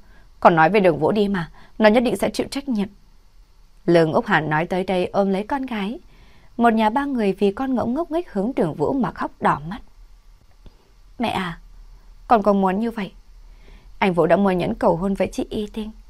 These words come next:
chứng tỏ anh ấy muốn kết hôn với chị Y Tinh. Con không muốn dùng lưới nhỏ trói buộc anh ấy.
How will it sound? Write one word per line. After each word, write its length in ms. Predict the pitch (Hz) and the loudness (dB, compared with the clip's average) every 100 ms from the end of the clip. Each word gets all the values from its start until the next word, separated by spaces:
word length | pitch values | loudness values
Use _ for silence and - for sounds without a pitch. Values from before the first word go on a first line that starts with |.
| - - - - | -20 -20 -20 -6
chứng 220 | - 180 | -2 2
tỏ 80 | 196 | 4
anh 180 | - 180 | 4 0
ấy 120 | 175 | 0
muốn 180 | 180 175 | 0 -2
kết 140 | 240 | -2
hôn 180 | 220 196 | -2 -2
với 140 | 180 196 | -2 -4
chị 180 | 254 - | -8 -6
Y 140 | 214 | -10
Tinh. 240 | 208 220 220 - - - - - | -8 -12 -12 -20 -20 -20 -20 -8
Con 160 | - 190 | -2 2
không 180 | 190 185 | 4 4
muốn 180 | 165 | 2
dùng 180 | 208 208 | 4 2
lưới 120 | 160 | 2
nhỏ 160 | 190 233 | 2 0
trói 200 | - 190 | 0 -2
buộc 200 | 233 - | -2 -2
anh 160 | 240 220 | -4 -4
ấy. 280 | 214 196 | -4 -6